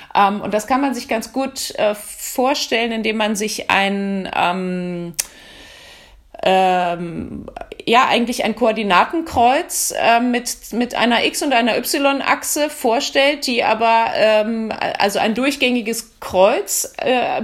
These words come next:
bildet, ähm, mit vier Eckpunkten. Und diese vier Eckpunkte, die, die bilden tatsächlich so die, die, die Grund-, die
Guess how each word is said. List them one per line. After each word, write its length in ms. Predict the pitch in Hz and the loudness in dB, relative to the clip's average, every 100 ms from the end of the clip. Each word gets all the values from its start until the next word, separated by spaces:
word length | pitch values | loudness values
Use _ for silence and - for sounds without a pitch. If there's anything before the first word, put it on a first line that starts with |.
| 214 | 0
bildet, 680 | 202 254 285 381 440 - - | 2 4 2 -2 -4 -6 -2
ähm, 360 | 240 240 247 | 0 2 2
mit 160 | 247 254 | 0 0
vier 320 | - 294 294 | 0 4 4
Eckpunkten. 800 | - - - 156 156 - 147 147 - | 2 -2 -4 -4 -4 -10 -10 -10 -4
Und 160 | 208 | 0
diese 200 | 240 247 | 0 -2
vier 240 | 277 254 - | 0 2 4
Eckpunkte, 720 | - - 262 240 240 254 349 - - - - - - | 2 0 0 0 2 2 2 -4 -18 -18 -18 -18 -2
die, 260 | 240 240 | -2 -2
die 180 | - 254 | 0 0
bilden 340 | 269 285 294 294 | 2 2 2 0
tatsächlich 560 | 277 277 254 269 254 | 0 2 2 2 -2
so 140 | 254 254 | -2 -2
die, 380 | 240 240 233 | 0 -2 -2
die, 340 | 202 226 196 - | -2 -4 -6 -6
die 160 | 214 | -6
Grund-, 540 | 214 220 330 359 - - | 0 2 2 -2 -8 -8
die 160 | 220 | -8